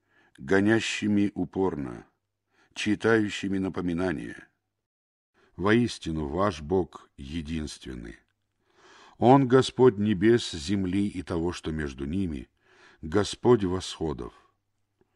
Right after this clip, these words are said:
Мы украсили ближайшее небо красотой звезд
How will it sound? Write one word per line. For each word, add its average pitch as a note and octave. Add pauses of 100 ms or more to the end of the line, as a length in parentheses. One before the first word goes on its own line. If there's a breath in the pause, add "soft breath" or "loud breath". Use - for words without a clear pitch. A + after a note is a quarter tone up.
(800 soft breath)
Мы A#2
украсили C#3+
ближайшее B2+
небо A#2
красотой G2+
звезд E2